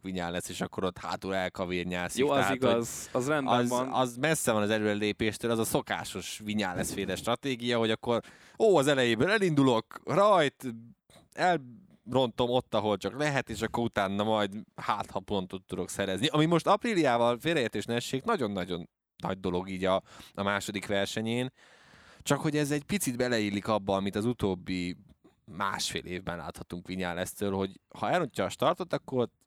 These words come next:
Speaker 1: gatya.
Speaker 2: Hát
Speaker 1: És
Speaker 2: nem.
Speaker 1: akkor
Speaker 2: Persze,
Speaker 1: kész.
Speaker 2: ezt így is lehetne látni. Én másképp egy kicsit pozitívabb szemlélettel nézem itt a történetet. Mondjuk lehet, hogy kicsivel többet vártam volna ezen a pályán az Apriliától. Valahogy így nem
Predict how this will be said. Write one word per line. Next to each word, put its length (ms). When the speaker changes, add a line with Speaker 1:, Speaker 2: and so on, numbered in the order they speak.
Speaker 1:
gatya. 420
Speaker 2:
Hát 140
Speaker 1:
És 80
Speaker 2:
nem. 100
Speaker 1:
akkor 420
Speaker 2:
Persze, 460
Speaker 1:
kész. 100
Speaker 2:
ezt 180
így 160
is 120
lehetne 340
látni. 400
Én 160
másképp 420
egy 120
kicsit 260
pozitívabb 540
szemlélettel 640
nézem 320
itt 100
a 80
történetet. 600
Mondjuk 240
lehet, 220
hogy 80
kicsivel 360
többet 400
vártam 400
volna 380
ezen 240
a 60
pályán 320
az 80
Apriliától. 840
Valahogy 460
így 160
nem 240